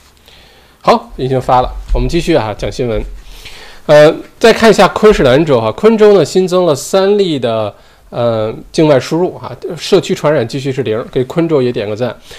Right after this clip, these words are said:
昆州呢昨天，呃，公布了新财年的预算案哈，这样的话呢，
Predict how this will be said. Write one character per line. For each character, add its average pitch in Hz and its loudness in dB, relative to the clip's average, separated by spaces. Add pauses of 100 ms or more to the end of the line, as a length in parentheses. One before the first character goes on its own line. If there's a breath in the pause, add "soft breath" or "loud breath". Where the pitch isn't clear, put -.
(240 loud breath)
昆 240 4
州 240 6
呢 190 6
昨 143 0
天， 185 0
呃， 127 -4
公 175 -2
布 175 0
了 131 4
新 180 -2
财 135 -6
年 113 -4
的 110 -2
预 151 -8
算 151 -6
案 - -12 (100)
哈， - -18 (320 loud breath)
这 220 4
样 208 6
的 175 4
话 170 2
呢， 143 2